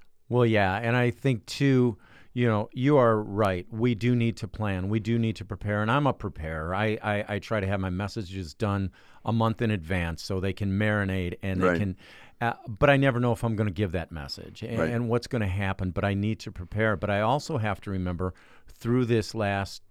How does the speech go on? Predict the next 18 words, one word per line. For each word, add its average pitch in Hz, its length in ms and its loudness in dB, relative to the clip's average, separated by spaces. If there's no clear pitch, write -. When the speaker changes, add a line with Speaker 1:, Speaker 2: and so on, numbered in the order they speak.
Speaker 1:
two 127 240 0
years 110 480 2
of 92 160 -6
my 95 240 0
life 92 540 -2
and 98 160 0
the 95 80 0
uncertainty 95 1000 -4
and 90 120 -6
the 87 40 -10
questions 113 640 -4
in 98 120 -4
this 87 240 -10
world 120 340 0
and 87 140 -6
trying 156 260 0
to 120 80 2
do, 110 540 2